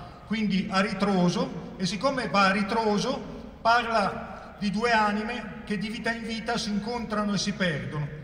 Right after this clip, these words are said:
Te mi dirai: "Come fai a saperlo?" Fidati, una delle due è la mia, quindi lo so.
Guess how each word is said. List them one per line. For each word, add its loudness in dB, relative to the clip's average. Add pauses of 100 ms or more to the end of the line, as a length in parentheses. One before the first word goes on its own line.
(160)
Te -2
mi 0
dirai: 0
"Come 0
fai 2
a 4
saperlo?" 0 (840)
Fidati, 2
una 2
delle 0
due 2
è 2
la 2
mia, 4
quindi 0
lo 0
so. 0